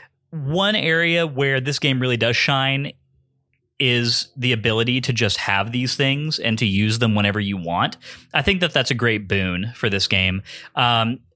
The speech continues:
even aside from the Fire Rod, I mean, Tornado Rod is great. The,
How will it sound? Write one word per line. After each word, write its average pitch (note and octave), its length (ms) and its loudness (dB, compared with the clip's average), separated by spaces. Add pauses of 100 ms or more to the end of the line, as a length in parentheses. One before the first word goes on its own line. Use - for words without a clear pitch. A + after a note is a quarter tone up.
(140)
even B3 220 0
aside F#3 340 0
from G3 140 -4
the E3 60 -2
Fire D3 340 2
Rod, G2+ 320 2
I C3 80 -2
mean, B2+ 240 0 (220)
Tornado D3 420 0
Rod E3 300 2
is D3+ 100 2
great. C#3+ 560 0
The, - 140 -2